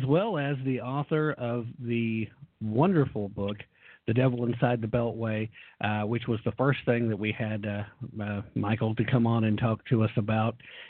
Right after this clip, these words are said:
And things just keep expanding. He has become an expert on cybersecurity, and the reason why he has become an expert in that field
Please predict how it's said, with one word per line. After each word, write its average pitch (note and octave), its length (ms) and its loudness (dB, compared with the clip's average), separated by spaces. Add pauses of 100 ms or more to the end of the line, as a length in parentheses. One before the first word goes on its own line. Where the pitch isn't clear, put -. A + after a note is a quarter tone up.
And A#2 600 2
things C3 220 6
just A2+ 220 -4
keep B2 200 -2
expanding. B2 480 0
He B2 180 0
has C3 180 2
become C3+ 340 4
an B2+ 100 4 (140)
expert D3 600 0 (560)
on B2+ 300 4 (100)
cybersecurity, B2+ 1040 2 (400)
and B2+ 260 6
the B2+ 80 4
reason D3 800 4
why G#2+ 560 -2 (380)
he C3+ 180 2
has B2+ 160 2
become B2+ 400 0
an A#2 100 0
expert A#2 380 -4
in A#2 80 0
that A2 220 -2
field A2+ 320 -2